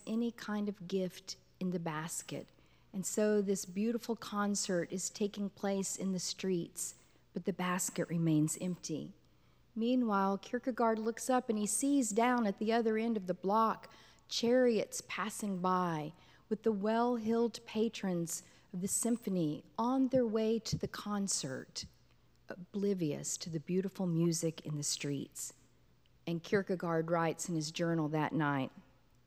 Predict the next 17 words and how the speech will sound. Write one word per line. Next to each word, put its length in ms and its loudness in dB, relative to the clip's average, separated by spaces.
"There 220 4
are 80 0
two 260 0
kinds 440 0
of 160 -10
people 400 -2
in 100 0
the 80 4
world. 540 2
There 180 6
are 80 6
those 360 2
who 100 2
are 120 2
willing 460 4
but 220 0
cannot, 720 -2